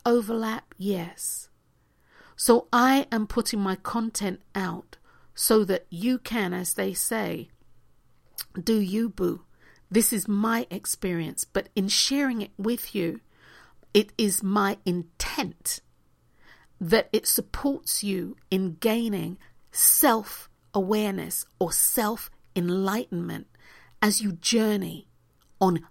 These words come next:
your pathway to fulfill your purpose and to fulfill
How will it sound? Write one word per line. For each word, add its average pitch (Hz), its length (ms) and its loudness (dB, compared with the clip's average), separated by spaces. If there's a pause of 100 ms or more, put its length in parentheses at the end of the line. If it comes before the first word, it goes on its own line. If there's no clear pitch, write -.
(100)
your 196 680 2 (380)
pathway - 760 -6 (960)
to 190 600 0 (360)
fulfill 202 840 -2 (600)
your 190 340 2
purpose - 800 -6 (520)
and 196 140 0
to 214 100 -2
fulfill 190 720 -4